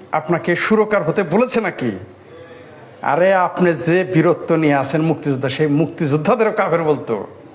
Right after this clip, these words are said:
ভুলে গেছেন? এরা হলো সেই মুক্তিযোদ্ধা। এবার একটু প্রসঙ্গে আসি। রুবেল, নায়ক রুবেল এবং সোহেল রানার পরিবার থেকে বলা হয়েছে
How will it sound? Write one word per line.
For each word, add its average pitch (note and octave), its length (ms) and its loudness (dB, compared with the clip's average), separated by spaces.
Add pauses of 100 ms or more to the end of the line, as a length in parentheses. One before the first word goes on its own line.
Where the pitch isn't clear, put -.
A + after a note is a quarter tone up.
(320)
ভুলে C3+ 240 0
গেছেন? D#3 680 -2 (120)
এরা G#3 180 2
হলো A#3+ 200 4
সেই D4 320 0
মুক্তিযোদ্ধা। D3 500 0
এবার D3 160 4
একটু D3 200 -2
প্রসঙ্গে C#3 300 0
আসি। A2 160 -6 (1500)
রুবেল, E3+ 460 2
নায়ক F3+ 340 2
রুবেল E3+ 420 2 (800)
এবং C3+ 180 4
সোহেল D#3+ 280 2
রানার G#3 220 2
পরিবার G#3 360 2
থেকে F3 200 0
বলা F3+ 220 2
হয়েছে C#3+ 500 0